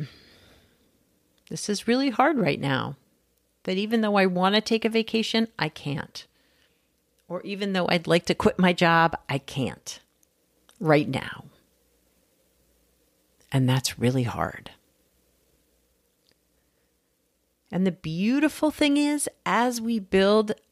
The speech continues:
a caring, kind, compassionate, curious relationship with us, with ourselves, with our feelings, with who we are,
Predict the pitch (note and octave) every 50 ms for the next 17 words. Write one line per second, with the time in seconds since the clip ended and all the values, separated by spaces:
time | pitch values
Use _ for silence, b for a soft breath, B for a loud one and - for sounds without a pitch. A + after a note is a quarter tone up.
0 | _ _ - D#3 D3+ - - - _ - - - - - G3 G3 G3 G#3 G#3 G#3
1 | G#3+ G#3+ G#3+ G#3+ A3 A3 A3+ - - - - - G#3 G3+ G3+ G3 G3 G3 G3 G3
2 | G3+ G3 - - - E3+ E3 D3+ - - - - G3+ F#3+ - - G#3+ G3 G3 F#3+
3 | G3 - - _ - - - - - G3+ G3 G3 G3+ F#3+ - - - - E3+ E3+
4 | E3 E3 E3 F3 - - F#3 F3+ - - F#3 F#3 - - - C#3+ - - - -
5 | C3+ D3 D#3 - - - - - - - - _ _ _ _ _ - D3+ - C3+
6 | A#2+ A#2 - - - - - D#3 C#3+ D#3 D#3+ F3 F#3+ G#3 G#3 G#3+ - - - -
7 | - _ _ _ _ _ _ _ _ _ _ _ _ _ _ _ _ _ _ _
8 | _ _ _ - D#3 - D3+ B2+ A2 - - - - - E3+ F3 F3+ G3 G#3 A3
9 | A3 A3 A3 A3+ G#3+ - - - - _ _ _ _ D3+ D3+ D3 C#3 - - _
10 | _ - - G3 G3+ G3+ F#3 D#3+ C#3+ E3 F3+ F#3 F3+ - - C#3 C#3 C#3+ D3+ E3+
11 | F#3+ A3 B3+ D4+ E4 D#4+ -